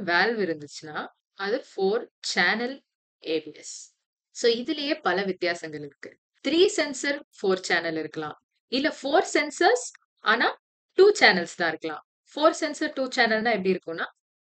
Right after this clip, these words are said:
நாலு வீல்லயும் சென்சர் இருக்கும். Front ரெண்டு வீல்ஸ்க்கு காமனா ஒரு வால்வ் தான் இருக்கும். Back ரெண்டு வீலுக்கு காமனா ஒரு வால்வ் தான் இருக்கும். So, இது வந்து four sensor, two channel ஏ பி எஸ்.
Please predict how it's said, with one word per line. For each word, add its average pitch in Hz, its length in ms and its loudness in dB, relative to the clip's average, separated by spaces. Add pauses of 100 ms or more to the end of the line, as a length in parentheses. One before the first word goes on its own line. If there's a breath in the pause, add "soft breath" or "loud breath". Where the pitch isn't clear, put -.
(140)
நாலு 277 300 4
வீல்லயும் 302 540 -4
சென்சர் 202 380 -2
இருக்கும். 165 320 -6 (440)
Front 254 320 0
ரெண்டு 302 260 -2
வீல்ஸ்க்கு 269 440 -4 (140)
காமனா 233 420 2
ஒரு 196 160 2
வால்வ் 180 300 2
தான் 170 120 -2
இருக்கும். - 260 -8 (500)
Back 247 260 2
ரெண்டு 214 240 0
வீலுக்கு 190 420 -2
காமனா 185 440 -2
ஒரு 170 140 0
வால்வ் 165 280 -4
தான் 143 100 -10
இருக்கும். - 280 -20
So, - 160 -6
இது 226 200 -4
வந்து 254 280 -4
four 269 420 2
sensor, 202 500 -2 (500)
two 294 120 -8 (160)
channel 202 480 4
ஏ 151 120 -2
பி 147 120 -10
எஸ். 147 220 -10